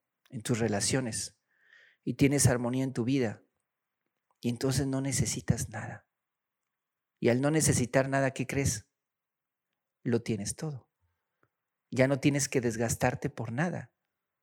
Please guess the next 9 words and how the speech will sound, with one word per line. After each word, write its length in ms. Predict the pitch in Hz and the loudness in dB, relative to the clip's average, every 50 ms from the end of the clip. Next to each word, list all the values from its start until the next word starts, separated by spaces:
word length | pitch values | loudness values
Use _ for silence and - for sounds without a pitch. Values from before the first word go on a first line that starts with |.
| _ _ _ _ _ _ _ _ _ _ _ _ _ _ _ _ _ _ _ _ _ _ _ - - | _ _ _ _ _ _ _ _ _ _ _ _ _ _ _ _ _ _ _ _ _ _ _ -20 -8
Encuentras 600 | - 123 120 113 - 135 127 123 - 127 120 - | -6 -6 -4 -2 0 -2 -2 0 -4 -6 -6 -4
un 100 | - 135 | -4 -4
espacio 520 | 127 123 - - - 135 131 127 - - 131 | -2 -2 -4 -2 -2 -4 -4 -4 -4 -4 -4
y 40 | 127 | -2
un 160 | 131 135 135 | -2 -2 -2
lugar 220 | 127 120 123 123 | 0 2 2 2
en 140 | 131 123 123 | 0 -2 -4
tu 120 | - 127 | -4 -2
vida. 320 | 123 151 160 127 113 107 | 0 0 0 0 -2 -6